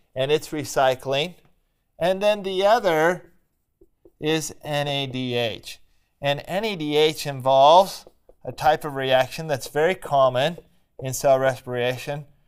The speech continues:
called an oxidation reduction reaction.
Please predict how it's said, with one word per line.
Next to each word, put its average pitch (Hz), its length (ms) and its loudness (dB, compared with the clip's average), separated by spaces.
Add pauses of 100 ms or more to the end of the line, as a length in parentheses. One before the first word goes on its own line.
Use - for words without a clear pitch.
(600)
called 160 280 8
an 160 160 2
oxidation 139 960 0 (480)
reduction 123 640 -2
reaction. 110 680 -10